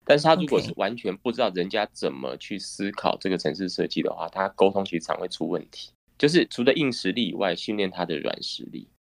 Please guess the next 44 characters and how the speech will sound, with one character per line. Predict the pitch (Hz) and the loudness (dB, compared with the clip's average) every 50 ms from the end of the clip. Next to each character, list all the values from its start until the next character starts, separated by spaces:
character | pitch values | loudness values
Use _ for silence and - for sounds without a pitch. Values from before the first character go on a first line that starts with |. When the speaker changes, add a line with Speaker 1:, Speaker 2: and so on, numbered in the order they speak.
| _ _ _ - | _ _ _ 2
Speaker 2:
那 | 359 427 294 | 4 4 6
有 | 190 | 6
没 | 175 196 | 6 4
有 | 220 | 4
反 | - - - - | 2 0 -2 -2
向 | - - 175 160 | 2 2 2 2
过 | 143 165 151 | 2 0 -2
来 | - - - | -2 -4 -6
的， | - - - - | -8 -10 -10 -6
这 | - 165 | -2 -2
个 | 151 156 | 0 0
硬 | - - 208 180 | 2 4 4 4
实 | - - - 147 | 4 4 0 2
力 | 156 156 | 2 2
很 | 139 131 - | 0 0 0
强 | - - - - - 101 | -2 -4 -4 -4 -6 -6
的， | - 123 139 | -6 -6 -4
他 | - 214 | -2 -2
想 | 165 - - | -2 0 2
Speaker 1:
有， | 107 101 90 78 90 98 107 - _ _ _ - | 6 6 8 8 8 6 2 0 _ _ _ -6
Speaker 2:
嗯， | - 170 170 147 | -4 -2 0 2
Speaker 1:
有， | - 90 90 98 - - - | 4 4 4 4 2 -4 -10
Speaker 2:
怎 | - 147 | -8 -6
么 | 131 - | -4 2
说？ | - 107 98 | 4 4 4
Speaker 1:
有。 | - | 4
其 | - - 151 | 2 -2 -2
实 | 156 - 180 - - - | -2 -2 -4 -6 -4 -2
同 | - 110 117 | 0 2 2
一 | 151 147 | 2 2
门 | 110 98 104 | 2 0 0
课 | - 139 117 95 | 0 2 0 2
就 | - 113 107 | 2 2 0
发 | - - 95 98 | 2 2 0 0
生 | - 95 87 98 101 | 2 -2 -4 -4 -4
另 | 120 110 98 | -4 -4 -2
外 | 95 98 92 87 | 0 2 2 0
一 | |
组 | - - - - - | 0 -4 -10 -16 -14
的 | - 57 - | -14 -14 -12
学 | - - 69 - | -8 -8 -8 -8
生， | - - 73 - - | -6 -6 -6 -6 -4
就 | - 113 117 | -4 -2 2
是 | 131 117 - | 4 2 2